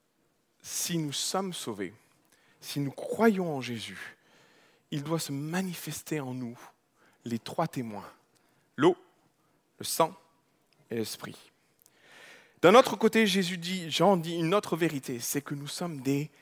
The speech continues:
sacrificateurs. Alors, reprenons le fait que nous sommes des sacrificateurs et je voudrais vous inviter à reprendre avec moi le temple,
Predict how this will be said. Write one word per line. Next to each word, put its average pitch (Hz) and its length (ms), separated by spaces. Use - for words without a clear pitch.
sacrificateurs. - 1160
Alors, 190 440
reprenons 196 480
le 180 80
fait - 340
que 156 120
nous 143 100
sommes 170 220
des 143 80
sacrificateurs - 960
et 135 60
je 117 60
voudrais 127 220
vous 123 180
inviter 127 380
à 127 80
reprendre 151 420
avec 123 200
moi 139 120
le 107 100
temple, - 340